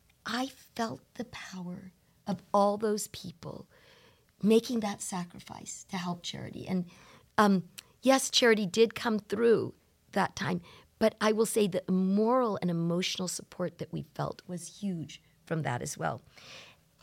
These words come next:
Furthermore, what I have found is fasting can connect us to God. And the Savior l-, allows us to follow him in that path.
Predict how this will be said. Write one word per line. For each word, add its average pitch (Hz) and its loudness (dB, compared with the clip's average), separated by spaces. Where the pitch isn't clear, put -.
Furthermore, 190 4
what 180 2
I 196 4
have 190 2
found 160 -4
is 151 -4
fasting 165 -6
can 143 -6
connect 143 -4
us - -10
to - -10
God. - -12
And 185 4
the 185 4
Savior 202 4
l-, 196 -2
allows 240 8
us 214 -4
to 196 -4
follow 247 4
him 180 -2
in 147 -2
that 131 -6
path. - -10